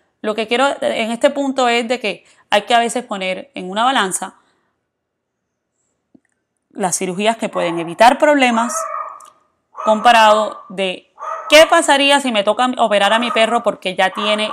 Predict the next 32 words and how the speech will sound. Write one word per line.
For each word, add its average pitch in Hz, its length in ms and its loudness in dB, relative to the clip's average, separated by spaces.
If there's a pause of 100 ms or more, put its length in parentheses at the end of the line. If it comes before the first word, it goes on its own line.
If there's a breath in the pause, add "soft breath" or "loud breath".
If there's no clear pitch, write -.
(100)
ese 196 280 -4
problema. 175 560 -8 (1500)
Esa 220 220 -4
que 214 60 -4
escuchan 208 440 -6
allá 180 140 -2
gritando 202 400 -6
es 190 60 -8
Fiona, 277 560 -2 (1400 soft breath)
porque 190 240 -4
seguramente 202 520 -6
hay 190 60 -4
algún 190 200 -8
niño 190 240 -12
en 185 40 -12
una 190 120 -8
bicicleta 240 480 -6
y 196 40 -8
a - 20 -8
ella 175 100 -8
no 180 60 -8
le 175 80 -8
gustan - 240 -14
las - 60 -16
bicicletas. - 500 -20 (1600 soft breath)
Los 233 140 2
cuidados 269 560 6
posoperatorios 247 960 4
de 220 160 -6
cirugías 196 380 0
para 196 220 2
perros. 170 460 -10